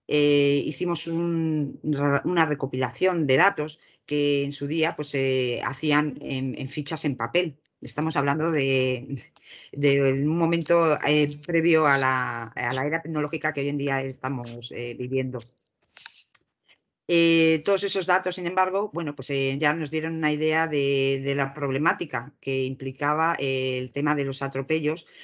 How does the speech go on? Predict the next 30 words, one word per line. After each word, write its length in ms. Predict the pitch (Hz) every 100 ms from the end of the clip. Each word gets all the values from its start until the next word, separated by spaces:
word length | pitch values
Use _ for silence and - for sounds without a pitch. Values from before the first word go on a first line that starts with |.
| - _
y 120 | 151
de 100 | 147
la 80 | 147
importancia 640 | 143 131 147 143 165 160
que 120 | 156
tenía 580 | 160 165 165 165 175 185
el 320 | - 139 139 135
poner, 460 | 139 147 147 147
eh, 680 | 117 135 135 131 131 127 123 120 _ -
la 140 | 143
visión, 440 | 143 143 170 160 175 _ - _ -
eh, 300 | 143 139 139
sobre 440 | - _ 139 139
esta 200 | 135 151
amenaza 760 | 156 156 156 - 170 160 180 - _ _ _
para, 380 | 151 156 175 -
eh, 600 | 151 135 131 127 123 117 117 _ _ _
de 160 | 147 151
alguna 200 | 147 151
manera, 400 | 160 156 165 180
eh, 340 | 151 143 139 131
hacer 240 | 151 180
visible 340 | 151 147 170 135
su 160 | -
impacto 580 | 165 151 170 170 170 190 _ _ _
y, 360 | 180 175 156
si 420 | 135 - - 147 143
era 180 | 143
posible, 440 | 143 151 170 156 170
mitigarlo. 600 | 165 - 120 107 110